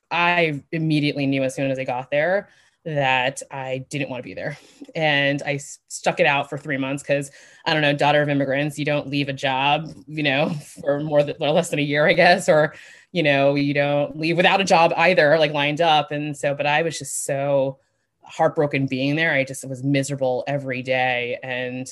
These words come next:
I was like, "This is not gonna get better." And it was funny 'cause I wanted to be at that company. Like, I did all this research to say, like, "That's," I targeted that company and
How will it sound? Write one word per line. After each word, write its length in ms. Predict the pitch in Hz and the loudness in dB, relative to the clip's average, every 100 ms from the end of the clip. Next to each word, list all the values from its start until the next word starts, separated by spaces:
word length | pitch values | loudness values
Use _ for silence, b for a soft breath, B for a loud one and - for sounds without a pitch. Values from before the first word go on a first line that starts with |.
| - | -12
I 80 | |
was 100 | 131 | -10
like, 140 | 135 - | -10 -6
"This 160 | 170 | -4
is 140 | 170 135 | -4 -4
not 260 | 135 127 | -6 -6
gonna 120 | 127 123 | -10 -10
get 180 | 135 - | -12 -10
better." 400 | 113 110 113 - b b b b b | -8 -6 -6 -8 b b b b b
And 80 | 202 | 0
it 60 | 220 | 0
was 100 | - | 0
funny 200 | 185 180 | -2 -2
'cause 120 | 151 | -4
I 60 | |
wanted 340 | 147 139 135 175 | -4 -2 0 0
to 60 | |
be 80 | 147 | -4
at 60 | - | -12
that 120 | - | -14
company. 300 | - - 113 | -16 -14 -8
Like, 160 | 135 139 | -6 -4
I 80 | 160 | -2
did 140 | 160 | -2
all 120 | 139 | -2
this 160 | 143 139 | -2 -6
research 320 | 135 139 139 | -6 -6 -8
to 60 | 135 | -10
say, 100 | 110 | -10
like, 160 | 120 - | -8 -6
"That's," 260 | 143 - - - | -6 -8 -10 -4
I 80 | 180 | -4
targeted 480 | - 139 151 - | -2 -4 -4 -6
that 160 | - - | -8 -12
company 400 | 98 - 101 143 B B B B B | -12 -10 -8 -10 B B B B B
and 460 | 147 143 139 139 | -2 0 0 -2